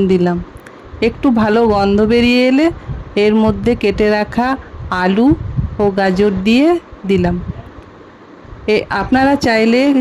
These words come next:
যে কোনো সবজি দিয়ে করতে পারেন। সবজি একটু ভাজা হলে হলুদ, স্বাদ মতো নুন দিয়ে দিলাম।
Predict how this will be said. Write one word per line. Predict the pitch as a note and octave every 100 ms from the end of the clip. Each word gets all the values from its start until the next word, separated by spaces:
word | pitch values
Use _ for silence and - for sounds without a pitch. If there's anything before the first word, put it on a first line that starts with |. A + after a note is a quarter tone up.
| B3
যে | A3 A3+
কোনো | C4 C4
সবজি | C4 A#3 G3 F#3+ G3
দিয়ে | A3+ B3
করতে | G3+ F#3 F#3+
পারেন। | F#3 F3 F3+ F3+ - - - - - - - - -
সবজি | - A3 G#3 A#3+ B3+
একটু | B3 - B3
ভাজা | G3+ G3 A3 A3
হলে | A3 A3+ C#4 - - - - -
হলুদ, | G#3 G#3 A#3+ C4 - - - - -
স্বাদ | - G#3 G3+
মতো | G#3+ G#3 A3+ A3+
নুন | G#3 G#3 A3
দিয়ে | G3 F#3+
দিলাম। | F3+ F3+ F3+